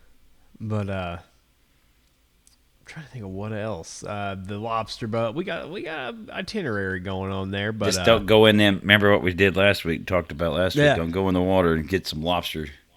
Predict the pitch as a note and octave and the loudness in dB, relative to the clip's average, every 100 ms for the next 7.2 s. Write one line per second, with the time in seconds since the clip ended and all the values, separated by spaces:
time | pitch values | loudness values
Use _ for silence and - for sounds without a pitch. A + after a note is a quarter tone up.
0 | _ - D#2 E2 E2+ - - G#2 D3 F2+ | _ -10 -4 -2 -2 -4 -6 -4 0 0
1 | E2+ A2 F#2+ F2+ D#2+ F#2 E2 F2 _ _ | 0 0 -2 0 -2 -6 -8 -10 _ _
2 | _ - - - A#2 G2 - - A2 A#2 | _ -16 -12 -6 -4 -6 -8 -8 -6 -4
3 | G#2+ G2+ _ _ F#2+ - - - G2+ F#2+ | -4 -8 _ _ -20 -18 -18 -20 -14 -12
4 | F2+ E2 _ _ _ - E2 E2+ - - | -12 -14 _ _ _ -16 -8 -8 -8 -8
5 | E2 - E2 - - F#2 F2+ - D2+ C#2+ | -6 -4 -6 -4 -6 -6 -8 -6 -6 -2
6 | E2+ D#2 - _ - - - - G2+ G#2+ | -2 -2 -6 _ -20 -20 -20 -20 -14 -10
7 | G2 F2+ | -8 -10